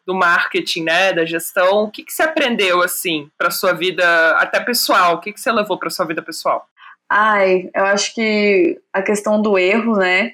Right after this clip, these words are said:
Speaker 2: Que errar é muito legal, na verdade. Que errar é onde leva a gente pros melhores caminhos e onde a gente aprende, assim.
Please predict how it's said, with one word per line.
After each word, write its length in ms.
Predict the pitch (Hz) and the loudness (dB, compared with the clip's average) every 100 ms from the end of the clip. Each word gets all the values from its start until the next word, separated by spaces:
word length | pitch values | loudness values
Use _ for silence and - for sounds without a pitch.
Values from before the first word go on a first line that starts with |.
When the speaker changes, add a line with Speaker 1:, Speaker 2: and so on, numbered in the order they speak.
| _ | _
Speaker 2:
Que 160 | - 226 | -6 -2
errar 340 | 226 226 233 | 0 2 2
é 80 | 254 | 2
muito 320 | 240 233 277 | 4 2 2
legal, 340 | 302 247 196 202 | 0 2 2 2
na 120 | 202 | 2
verdade. 840 | 196 202 - - 170 180 - 190 | 2 2 2 0 -2 -4 -6 -8
Que 120 | - | -2
errar 320 | 190 190 180 180 | 0 2 2 2
é 120 | 196 | 4
onde 280 | 196 202 214 | 4 2 4
leva 260 | 202 190 | 4 2
a 40 | 208 | 2
gente 520 | 208 190 202 - 220 | 2 2 0 0 0
pros 520 | 214 208 208 208 208 | 0 0 2 2 2
melhores 320 | 202 196 190 202 | 2 2 2 0
caminhos 640 | 233 208 190 202 214 202 | -2 0 0 0 0 0
e 120 | 196 | 2
onde 200 | 196 196 | 2 2
a 40 | |
gente 160 | 196 - | 2 2
aprende, 420 | 220 220 185 175 170 | -2 0 -2 0 -2
assim. 320 | 170 - | -2 -8